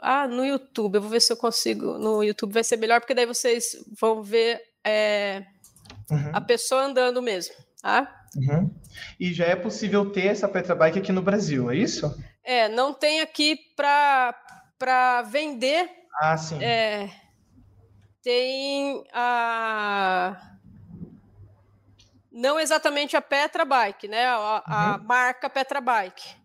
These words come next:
Speaker 1: Mas você encontra, assim, pra, pra comprar.
Speaker 2: Modelo já, já
Speaker 1: Sim,
Speaker 2: comercializado
Speaker 1: já,
Speaker 2: aqui no,
Speaker 1: já.
Speaker 2: no Brasil.
Speaker 1: Uhum.
Speaker 2: Interessante.
Speaker 1: Inclusive, se alguém quiser, eu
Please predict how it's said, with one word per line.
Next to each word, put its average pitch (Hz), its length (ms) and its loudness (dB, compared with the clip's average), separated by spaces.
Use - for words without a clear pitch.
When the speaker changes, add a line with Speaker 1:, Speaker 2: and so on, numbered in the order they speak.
Speaker 1:
Mas 247 200 2
você 277 200 0
encontra, 269 460 0
assim, 247 220 -6
pra, 220 400 0
pra 226 100 2
comprar. 180 420 2
Speaker 2:
Modelo 165 400 2
já, 165 440 0
já 160 140 -2
Speaker 1:
Sim, 175 80 -2
Speaker 2:
comercializado 175 680 0
Speaker 1:
já, 160 60 -4
Speaker 2:
aqui 185 80 -6
no, 170 100 -2
Speaker 1:
já. 190 180 2
Speaker 2:
no 160 60 -2
Brasil. 160 420 0
Speaker 1:
Uhum. 233 280 -2
Speaker 2:
Interessante. 131 840 0
Speaker 1:
Inclusive, 277 580 -2
se 277 120 0
alguém 269 260 2
quiser, 262 600 -2
eu 269 460 0